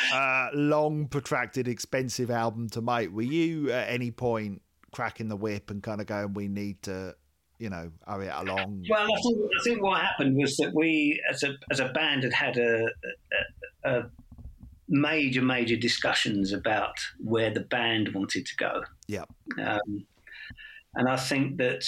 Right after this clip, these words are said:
Speaker 2: uh, we felt, and, and, you know, I think it was, it was a, a unanimous decision from the, the band members and my, and myself that, you know, we,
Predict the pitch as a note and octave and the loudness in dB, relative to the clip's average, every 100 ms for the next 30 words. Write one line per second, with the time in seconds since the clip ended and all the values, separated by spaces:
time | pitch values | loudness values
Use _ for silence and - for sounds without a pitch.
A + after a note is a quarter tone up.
0 | - D3 B2+ A#2+ A#2 A2+ B2 - B2+ B2+ | 2 4 4 4 4 2 0 0 4 4
1 | D#3 D3 - F#2+ - - A2 A#2+ - B2 | 4 2 2 0 0 0 0 0 0 2
2 | A#2+ A#2+ - _ - - G#2 G#2+ A#2+ A#2+ | 2 0 -2 _ -6 -2 0 -2 -2 0
3 | B2 - - - - - A2 A2+ A2+ G#2+ | 0 0 -4 -4 -6 -4 -4 0 2 4
4 | A2 A2 B2 A2 A#2+ C3 B2 A2+ - A#2 | 2 0 -2 2 2 4 2 0 0 0
5 | - C3 A#2 G2 G#2+ G#2+ G#2 G#2+ - - | 2 2 2 0 0 0 0 0 -4 -8
6 | G2 A2 A2 A2 G#2+ G#2 G#2+ G#2 G#2 G#2+ | -2 0 2 4 4 2 2 2 2 0
7 | - G#2 G#2 A#2+ B2 - - - - _ | -2 0 2 2 2 -2 -4 -6 -10 _
8 | - - - - _ _ _ _ _ - | -14 -12 -12 -14 _ _ _ _ _ 0
9 | A2+ - - - - _ _ _ _ _ | 0 0 -4 -6 -10 _ _ _ _ _
10 | _ _ C#3 A2 A#2+ D#3 D3 C3+ | _ _ 0 2 4 4 4 2